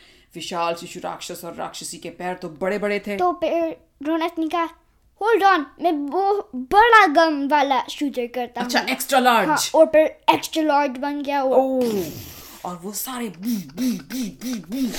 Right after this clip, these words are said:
Speaker 1: बुलबुला और गागा को बड़ा मजा आ रहा था।
Speaker 2: और फिर जब डन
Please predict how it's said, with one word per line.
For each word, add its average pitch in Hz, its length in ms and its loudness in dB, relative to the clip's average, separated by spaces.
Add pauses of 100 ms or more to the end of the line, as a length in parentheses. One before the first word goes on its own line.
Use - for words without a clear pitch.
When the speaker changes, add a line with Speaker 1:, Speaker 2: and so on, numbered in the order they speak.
(360)
Speaker 1:
बुलबुला 190 380 8
और 160 140 0
गागा 175 240 2
को - 140 -8
बड़ा 196 340 6
मजा 190 260 2
आ 175 80 4
रहा 180 120 0
था। 196 140 0
Speaker 2:
और 330 120 4
फिर 381 120 2
जब 277 260 -4
डन 415 300 2